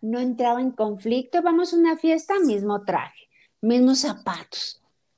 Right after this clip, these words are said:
Y yo, "Claro, si nada más tienes dos pies, pues solo necesitas dos zapatos".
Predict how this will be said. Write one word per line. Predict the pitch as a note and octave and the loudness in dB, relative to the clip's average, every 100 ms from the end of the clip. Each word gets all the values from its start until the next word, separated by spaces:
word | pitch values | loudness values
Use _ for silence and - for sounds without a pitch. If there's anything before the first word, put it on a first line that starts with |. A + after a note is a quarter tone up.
| _ - _ | _ -20 _
Y | G3 A3 | 4 6
yo, | A3 G3+ - _ _ _ _ | 6 4 0 _ _ _ _
"Claro, | - G#4+ G#4+ A4 A4 A4+ - _ _ _ | 2 2 4 4 2 -2 -12 _ _ _
si | - A#3+ | -2 0
nada | C4+ D4 | 2 2
más | D4 D4+ | 2 0
tienes | - D4 C#4 C4+ | -2 0 0 0
dos | B3 B3+ C4 - _ _ _ _ _ | 4 4 2 -10 _ _ _ _ _
pies, | A#3 A#3+ A#3+ C4 A#3+ - _ _ _ _ _ _ - | 0 0 0 -4 -12 -16 _ _ _ _ _ _ -12
pues | F#3+ | -6
solo | G#3+ A3+ | -2 2
necesitas | A3+ A3 F#3+ G3 G3 G#3 | 2 0 -6 -8 -4 -2
dos | G3+ G3 | -2 -6
zapatos". | F#3 - F#3 G3 F3 - - | -8 -6 -8 -8 -10 -12 -16